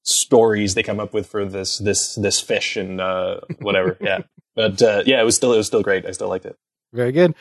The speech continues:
Speaker 2: Now, Steve, last time we checked in on the Starkeys, your concern was that because there was so much breaking, 'cause I guess the food, you know, was a little rank by the time they had got to the live
Speaker 1: <laughs>
Speaker 2: show.
Speaker 1: Yeah.
Speaker 2: So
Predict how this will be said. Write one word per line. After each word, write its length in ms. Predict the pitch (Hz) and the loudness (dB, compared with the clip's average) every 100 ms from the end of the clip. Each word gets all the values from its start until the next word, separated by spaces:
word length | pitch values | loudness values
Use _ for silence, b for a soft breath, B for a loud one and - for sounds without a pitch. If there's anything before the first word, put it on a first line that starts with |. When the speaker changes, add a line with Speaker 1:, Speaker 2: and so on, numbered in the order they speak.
| B B - | B B 0
Speaker 2:
Now, 260 | 180 175 | 0 0
Steve, 380 | - 208 208 170 | -2 4 4 6
last 280 | 185 226 - | 4 4 2
time 460 | 196 170 165 160 175 | 2 4 4 2 2
we 540 | 147 143 135 131 127 _ _ | 4 4 4 0 -4 _ _
checked 260 | - 151 - | -2 0 2
in 100 | 147 | 2
on 140 | 139 | 2
the 60 | 127 | -2
Starkeys, 680 | - 139 139 127 120 120 - B B B B | 0 2 2 -2 -4 -6 -8 B B B B
your 280 | 139 190 262 | 4 6 6
concern 600 | 285 233 - 165 156 156 | 4 -2 2 4 4 4
was 300 | 143 147 127 | 2 2 2
that 520 | 131 147 143 - - - _ _ _ _ | 2 4 2 -2 -14 -20 _ _ _ _
because 460 | 139 175 - 190 190 | 0 0 4 2 6
there 120 | 185 | 6
was 140 | 156 - | 6 4
so 80 | 160 | 2
much 260 | 151 117 | 2 -2
breaking, 640 | 131 143 139 131 107 107 123 | 2 2 4 -2 -4 -10 -4
'cause 140 | 143 139 | 0 2
I 80 | |
guess 160 | 147 147 | 2 0
the 80 | 123 | -6
food, 340 | 135 131 117 | -2 -2 -2
you 80 | 120 | -4
know, 240 | 110 104 104 _ | -4 -8 -12 _
was 240 | 160 127 | -8 -4
a 40 | 127 | -2
little 200 | 123 113 | -2 -2
rank 340 | 110 120 127 - | -2 -4 -6 -6
by 100 | 120 | -6
the 100 | 113 | 0
time 240 | 139 131 | 0 0
they 120 | 127 | 0
had 200 | 117 117 | -2 -6
got 220 | 131 120 | -4 -2
to 100 | - | 4
the 60 | 143 | 4
live 220 | 151 185 | 6 4
Speaker 1:
<laughs> 0 | |
Speaker 2:
show. 240 | - 147 127 | 4 2 2
Speaker 1:
Yeah. 200 | 110 98 - | 0 -2 -4
Speaker 2:
So 460 | - 190 175 165 | 4 6 6 4